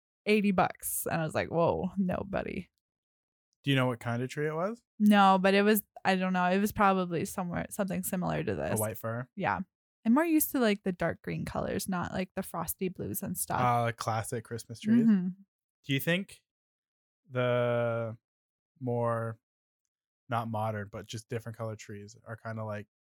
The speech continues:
Speaker 2: cross-pollination, or do you think they're native somewhere in the world?
Speaker 1: I think they're native somewhere in the world.
Speaker 2: And we've just brought them here?
Speaker 1: Yeah, we have a lot of baby blue spruces for sale at the nursery right now, and they're just, like, a lighter bluish, uh, pine
Speaker 2: But they're
Speaker 1: conifer.
Speaker 2: naturally occurring?
Speaker 1: Yeah.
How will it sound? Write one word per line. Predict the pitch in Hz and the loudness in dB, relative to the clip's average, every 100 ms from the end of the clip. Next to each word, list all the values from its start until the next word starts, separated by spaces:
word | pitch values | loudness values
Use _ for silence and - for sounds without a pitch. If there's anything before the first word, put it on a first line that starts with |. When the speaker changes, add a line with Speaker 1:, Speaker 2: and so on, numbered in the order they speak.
| _ | _
Speaker 2:
cross-pollination, | - 117 - - 120 107 104 - 233 | -2 -2 -2 -6 -6 -6 -10 -6 -4
or | 190 | -2
do | 120 | -4
you | |
think | 120 120 | -6 -6
they're | 120 110 104 104 _ _ | -6 -6 -8 -12 _ _
native | 131 113 110 110 | -8 -6 -6 -10
somewhere | - 107 104 101 | -10 -8 -8 -10
in | 98 | -12
the | |
world? | 101 101 101 113 - | -12 -10 -10 -12 0
Speaker 1:
I | 285 | 0
think | 392 349 | 2 2
they're | 247 | 4
native | 208 208 302 | 4 4 2
somewhere | - 196 185 | 2 2 0
in | 180 | 0
the | |
world. | 180 175 165 | 2 2 2
Speaker 2:
And | 123 | 0
we've | 117 | -2
just | 117 107 | -4 -6
brought | 117 104 | -4 -4
them | 117 113 | -4 -6
here? | 113 131 | -6 2
Speaker 1:
Yeah, | 226 214 | 6 6
we | 214 | 6
have | 240 277 | 4 6
a | |
lot | 254 202 | 6 6
of | 208 | 6
baby | 190 190 202 | 2 2 0
blue | 185 190 | 2 0
spruces | 190 - 196 220 208 | 0 -4 -2 -2 -2
for | - | -2
sale | 190 - - | -4 -4 -2
at | - | -4
the | - | -4
nursery | 185 214 - 269 | -4 -4 -4 -4
right | 285 311 | -2 -4
now, | 311 339 330 - | -4 -4 -4 -4
and | 226 220 | -2 2
they're | 220 214 | 2 2
just, | 220 - | 0 -2
like, | 208 | -2
a | 202 | 0
lighter | 196 180 180 190 | 0 0 -2 -4
bluish, | 190 190 190 - - 202 - | -2 -2 -2 -4 -8 -6 -4
uh, | 185 190 | -4 -6
pine | - 202 185 190 - | -6 -4 -4 -6 -2
Speaker 2:
But | 139 | 0
they're | 131 | 2
Speaker 1:
conifer. | 120 117 | 0 -2
Speaker 2:
naturally | - 131 127 | -2 -2 -4
occurring? | - 123 185 226 _ | -4 -4 -6 -8 _
Speaker 1:
Yeah. | 202 156 | 2 2